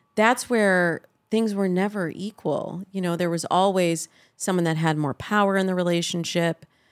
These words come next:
someone who put more effort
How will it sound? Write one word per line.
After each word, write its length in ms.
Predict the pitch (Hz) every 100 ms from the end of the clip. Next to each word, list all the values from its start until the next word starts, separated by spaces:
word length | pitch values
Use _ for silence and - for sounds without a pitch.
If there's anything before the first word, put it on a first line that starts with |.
| _
someone 520 | - - 170 165 160 156
who 540 | 143 156 147 147 139 -
put 280 | - 208 -
more 480 | 170 170 160 156 143 _ _ _ _ -
effort 500 | 180 175 180 170